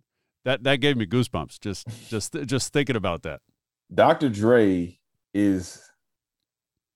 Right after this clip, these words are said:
Speaker 2: I don't know. I, I read, I saw something somewhere that Fat Joe said that D J Khaled was the Quincy Jones of hip hop.
Speaker 1: What?
Speaker 2: Fat Joe has lost his mind, or he was drunk
Speaker 1: <laughs>
Speaker 2: or so, too much Ciroc.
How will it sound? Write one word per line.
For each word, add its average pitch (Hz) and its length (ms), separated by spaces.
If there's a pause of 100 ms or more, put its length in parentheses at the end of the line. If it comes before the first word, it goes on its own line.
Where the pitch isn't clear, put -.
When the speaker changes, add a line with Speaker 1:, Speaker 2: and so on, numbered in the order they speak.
(160)
Speaker 2:
I 127 100
don't 160 120
know. 127 260
I, 131 140
I 123 140
read, 143 220
I 127 100
saw 160 240
something 135 200
somewhere 123 360
that 95 100
Fat 101 280
Joe 92 260
said 85 420
that 85 300 (560)
D 101 120
J 95 200
Khaled 98 320
was 80 100
the 82 60
Quincy 85 340
Jones 82 320
of 76 80
hip 82 180
hop. 71 260 (880)
Speaker 1:
What? 143 320 (300)
Speaker 2:
Fat 135 200
Joe 123 300
has 104 260
lost 101 300
his 95 180
mind, 98 280
or 82 40
he 98 120
was 82 160
drunk 87 440 (200)
Speaker 1:
<laughs> - 240
Speaker 2:
or 90 160
so, - 240
too - 220
much 95 180
Ciroc. 85 520